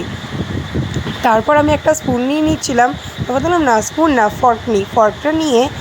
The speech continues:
আমি চলে গেলাম ওটা দেখতে যে কেমন কী হয়েছে। আর দেখতেই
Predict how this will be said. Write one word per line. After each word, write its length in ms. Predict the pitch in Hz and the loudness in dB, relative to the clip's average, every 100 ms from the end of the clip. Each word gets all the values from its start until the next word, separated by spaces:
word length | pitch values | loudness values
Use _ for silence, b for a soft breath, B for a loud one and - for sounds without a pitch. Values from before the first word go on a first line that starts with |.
| B B - | B B -4
আমি 200 | 226 254 | -2 0
চলে 280 | 262 208 208 | 2 4 6
গেলাম 320 | 233 302 320 | 4 4 2
ওটা 200 | 226 254 | 2 0
দেখতে 420 | 208 220 - 302 | 2 -2 -2 -6
যে 120 | 302 | -4
কেমন 380 | 311 233 208 226 226 | -2 0 2 0 0
কী 100 | 339 | 0
হয়েছে। 480 | 254 220 196 - 190 - B B - - | 4 2 2 -4 -8 -8 B B -6 -4
আর 80 | 196 | -2
দেখতেই 380 | 190 202 - 269 | -2 -2 0 0